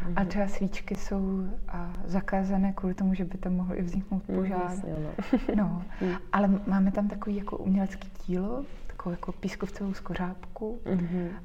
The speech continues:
Speaker 1: a s vodní hladinou.
Speaker 2: Mhm.
Speaker 1: A během obřadu právě pozůstalí si vždycky zapálí svíčku a, a položí na tu vodní hladinu.
Speaker 2: Mhm.
Speaker 1: A přitom řeknou třeba nějaký poděkování nebo
Speaker 2: Mhm,
Speaker 1: vzpomínky
Speaker 2: mhm,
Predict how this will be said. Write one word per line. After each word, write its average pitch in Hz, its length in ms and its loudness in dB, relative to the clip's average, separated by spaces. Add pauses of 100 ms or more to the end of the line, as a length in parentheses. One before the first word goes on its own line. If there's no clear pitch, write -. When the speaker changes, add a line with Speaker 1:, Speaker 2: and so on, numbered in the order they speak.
Speaker 1:
a 180 180 -2
s - 140 -10
vodní 196 260 4
hladinou. 185 800 0
Speaker 2:
Mhm. 165 440 -4 (140)
Speaker 1:
A 180 320 -2
během 190 320 0
obřadu 180 440 -4
právě 185 340 -4
pozůstalí 180 500 -2
si - 140 -2
vždycky 180 300 -2
zapálí 185 340 0
svíčku - 840 -2
a, 180 60 -2 (480)
a 185 60 -6
položí 185 500 2
na 180 80 0
tu 185 160 -4
vodní 185 260 0
hladinu. 175 640 0
Speaker 2:
Mhm. 175 340 0 (180)
Speaker 1:
A 190 60 -4
přitom 185 540 0
řeknou 185 300 -2
třeba 185 240 -4
nějaký 180 240 -6
poděkování 175 880 -4
nebo 175 420 -2
Speaker 2:
Mhm, 196 100 0
Speaker 1:
vzpomínky 175 520 0
Speaker 2:
mhm, 175 320 -2